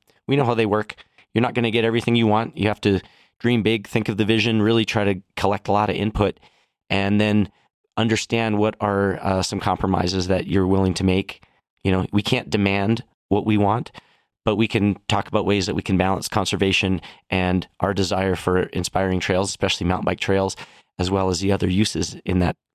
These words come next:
in that space. And when it's one entity, it's, and, and especially city parks, like, you know, we, we have our, our tension and struggle with them, but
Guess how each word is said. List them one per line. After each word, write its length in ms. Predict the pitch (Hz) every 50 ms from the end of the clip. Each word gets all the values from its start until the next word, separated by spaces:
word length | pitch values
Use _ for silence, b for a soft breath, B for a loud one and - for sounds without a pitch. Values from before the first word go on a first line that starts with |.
| _ _ -
in 100 | 95 92
that 160 | 90 - -
space. 360 | - - 95 90 - - - -
And 200 | - 101 98 - B B B B B B B _ _ _ _ _ _
when 140 | - 107 101
it's 180 | 101 95 - -
one 180 | 120 127 131 120
entity, 440 | 113 120 - 139 113 - 123 127
it's, 380 | - - - 98 - - - - _ _ _ _ _ _ _ _ _ _ _ _ _ -
and, 120 | - 104 104
and 200 | 95 - 104 98
especially 420 | 95 - - 151 147 - - 117 104
city 260 | - - 135 113 104
parks, 340 | - - 120 117 - - -
like, 320 | 107 104 - - - B B B B B B B B -
you 60 | -
know, 120 | 147 123 110
we, 180 | 120 135 - -
we 120 | - - 143
have 140 | 139 117 107
our, 160 | 117 113 110 - -
our 120 | 98 107
tension 360 | 104 - 123 110 107 - 113
and 140 | 107 104 101
struggle 320 | - - 107 98 101 101 98
with 140 | 101 -
them, 220 | - 104 110 123 117 B B B B B B
but 260 | - 113 98 92 -